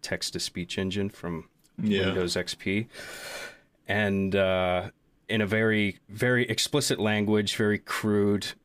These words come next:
Speaker 1: humor, uh, it was meant to, um, satirize how, um, volatile the, uh, console online gaming community was at the time,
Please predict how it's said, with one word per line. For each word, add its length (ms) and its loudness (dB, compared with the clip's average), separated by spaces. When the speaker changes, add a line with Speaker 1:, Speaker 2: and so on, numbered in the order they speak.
Speaker 1:
humor, 560 0
uh, 400 2
it 60 0
was 180 0
meant 300 -2
to, 560 0
um, 360 -2
satirize 1120 0
how, 680 -2
um, 420 -4
volatile 880 0
the, 400 -4
uh, 100 -12
console 560 0
online 480 0
gaming 380 -2
community 460 -2
was 540 -4
at 120 -6
the 80 -8
time, 400 -4